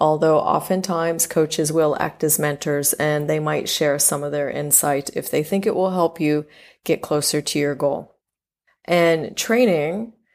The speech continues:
or trainers and training programs, they're all based on objectives that are set out by the trainer or the instructor.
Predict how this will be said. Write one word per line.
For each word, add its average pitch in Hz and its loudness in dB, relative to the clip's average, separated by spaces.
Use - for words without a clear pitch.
or 156 2
trainers 208 2
and 175 -2
training 190 0
programs, 170 2
they're 160 0
all 180 2
based 170 2
on 160 -4
objectives 156 -4
that 156 2
are 156 0
set 160 2
out 160 -2
by 151 -2
the 151 -4
trainer 175 -2
or 165 -2
the 160 -4
instructor. - -4